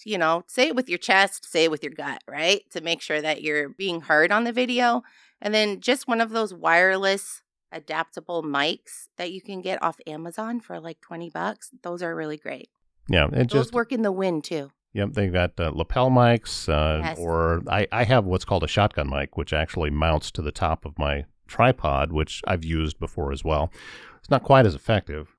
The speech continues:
Speaker 2: as what I feel a lapel mic is, but
Speaker 1: Yes.
Speaker 2: and th-, these are just some tips for anyone who's shooting their own video.
Speaker 1: Absolutely,
Speaker 2: Yeah.
Speaker 1: yeah, yeah. So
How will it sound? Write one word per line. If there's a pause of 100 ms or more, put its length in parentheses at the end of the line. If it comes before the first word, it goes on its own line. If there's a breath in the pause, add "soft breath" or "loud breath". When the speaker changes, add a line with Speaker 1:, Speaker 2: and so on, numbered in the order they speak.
(160)
Speaker 2:
as
what
I
feel
a
lapel
mic
is,
but
Speaker 1:
Yes.
Speaker 2:
and
th-,
these
are
just
some
tips
for
anyone
who's
shooting
their
own
video.
Speaker 1:
Absolutely,
Speaker 2:
Yeah.
Speaker 1:
yeah, (200)
yeah.
So